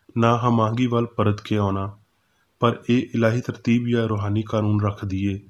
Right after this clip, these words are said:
ਜਿਹਦੇ ਵਿੱਚ ਰੱਬ ਤੇ ਜੋ ਕੁਝ ਉਹ ਬਣਾਉਂਦਾ ਏ ਕਾਮਲ ਤੇ ਅਬਦੀ ਨੇ, ਜਿਹੜੇ ਉਹਦੀ ਪੂਰੀ ਤਾਰੀਖ ਵਿੱਚ ਨਾ ਬਦਲਣ ਵਾਲੇ ਰਹੇ ਨੇ।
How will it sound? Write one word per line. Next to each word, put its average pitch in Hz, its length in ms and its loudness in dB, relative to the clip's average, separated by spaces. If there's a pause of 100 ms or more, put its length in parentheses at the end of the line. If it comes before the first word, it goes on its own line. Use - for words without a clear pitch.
(460)
ਜਿਹਦੇ 113 240 4
ਵਿੱਚ 117 240 2
ਰੱਬ 104 340 -2 (460)
ਤੇ 117 80 -2
ਜੋ 120 200 2
ਕੁਝ 123 220 -2 (100)
ਉਹ 113 80 -2
ਬਣਾਉਂਦਾ 107 380 2
ਏ 110 60 -2 (120)
ਕਾਮਲ 104 380 0
ਤੇ 113 220 -8
ਅਬਦੀ 101 300 -2
ਨੇ, 101 240 -2 (500)
ਜਿਹੜੇ 113 360 2
ਉਹਦੀ 117 200 2
ਪੂਰੀ 113 320 0
ਤਾਰੀਖ 110 420 -2
ਵਿੱਚ 117 220 -4
ਨਾ 107 160 0
ਬਦਲਣ 107 400 0
ਵਾਲੇ 104 220 0
ਰਹੇ 95 320 -6
ਨੇ। 95 220 -10